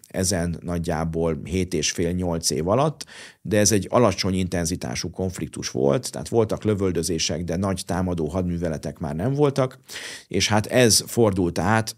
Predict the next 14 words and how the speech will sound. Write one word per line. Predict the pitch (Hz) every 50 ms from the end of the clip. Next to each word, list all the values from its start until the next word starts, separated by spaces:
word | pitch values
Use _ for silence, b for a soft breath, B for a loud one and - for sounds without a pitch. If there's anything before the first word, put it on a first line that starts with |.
| _ -
ö, | 104 110 107 101 98 101 101 98 92 90 - - - - - - - - - 90 95
huszonkettő | - 120 - - 95 92 92 107 92 90 92 - 92 85
február | - 104 95 87 - 98 87 87 87 82
huszonnegyedikén | 85 87 101 101 - 95 87 90 98 113 120 113 98 101 92 92 - 101 95 98 95
egy | 82 82 85
forró | - - 95 101 101 110 127 127 120
háborúvá, | 113 127 120 127 123 123 123 127 127 120 135 135 127 123 123 B B B B B B B
amikor | B - 107 107 - 104 98
egy | 92 92
teljes | 95 - 104 104 101 90 82 -
orosz | 101 87 87 80 - 90
invázió | 87 85 82 80 71 73 78 82 80 78 76 76
következett | - 90 80 73 69 - - 67 67 80 69 73 85
be. | 104 123 135